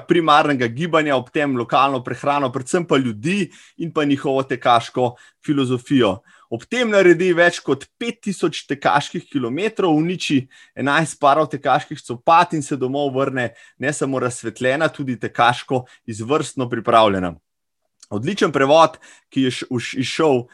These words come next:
par let nazaj pri založbi Aktivni mediji, priporočam vsem,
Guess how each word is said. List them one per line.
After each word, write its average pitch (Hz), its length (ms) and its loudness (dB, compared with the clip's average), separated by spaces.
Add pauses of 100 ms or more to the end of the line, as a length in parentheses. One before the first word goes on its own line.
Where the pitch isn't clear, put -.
(120)
par 135 120 6
let 139 160 -2
nazaj 127 400 2
pri 120 240 0
založbi 120 420 0
Aktivni 190 440 -4
mediji, 147 500 0
priporočam 135 600 -4
vsem, 214 480 2